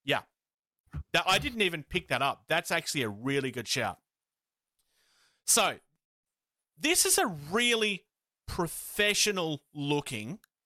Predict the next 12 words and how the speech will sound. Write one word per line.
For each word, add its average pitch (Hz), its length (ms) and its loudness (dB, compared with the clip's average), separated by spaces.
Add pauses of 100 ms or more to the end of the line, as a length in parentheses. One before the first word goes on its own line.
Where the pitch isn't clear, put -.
(180)
Kickstarter 110 480 0
page. - 480 -8 (480)
There 226 140 2
has 294 200 0
been 196 180 0
a 151 120 2
lot 143 480 0
of 202 240 -2 (420)
time 135 640 0 (580)
put 147 180 0
into 139 260 -2
this 101 400 -6